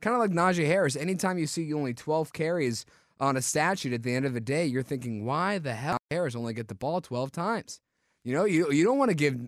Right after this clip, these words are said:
Nick Chubb the ball only twelve times if he's your best player available to you, especially when Baker is getting sacked nine times.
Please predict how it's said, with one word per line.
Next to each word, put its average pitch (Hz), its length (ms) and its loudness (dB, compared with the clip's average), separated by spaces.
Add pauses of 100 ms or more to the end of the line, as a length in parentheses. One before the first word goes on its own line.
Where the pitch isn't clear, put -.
Nick 135 180 2
Chubb 120 260 0
the 120 80 -2
ball 113 380 0
only 113 200 -4
twelve 107 360 -4
times 120 380 -6
if 131 160 -2
he's 143 220 -2
your 131 80 2
best 117 440 -4
player 120 400 -2
available 113 460 -2
to 170 140 -8
you, 190 260 -4 (300)
especially 139 420 0
when 156 200 0
Baker 135 420 0
is 123 100 0
getting 139 240 -2
sacked 151 540 -2
nine 131 420 -4
times. 180 560 -6